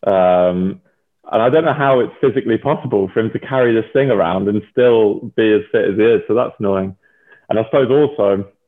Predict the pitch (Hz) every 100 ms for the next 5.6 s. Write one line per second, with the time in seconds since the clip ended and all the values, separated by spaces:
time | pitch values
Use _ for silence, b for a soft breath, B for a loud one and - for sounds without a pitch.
0 | _ _ _ _ - 117 127 131 123 127
1 | 120 - 98 98 92 - 104 98 - 98
2 | 92 92 92 - b b b b b 110
3 | 113 107 127 135 127 101 95 90 90 _
4 | - 120 110 117 107 104 101 92 - 107
5 | 92 95 87 104 87 80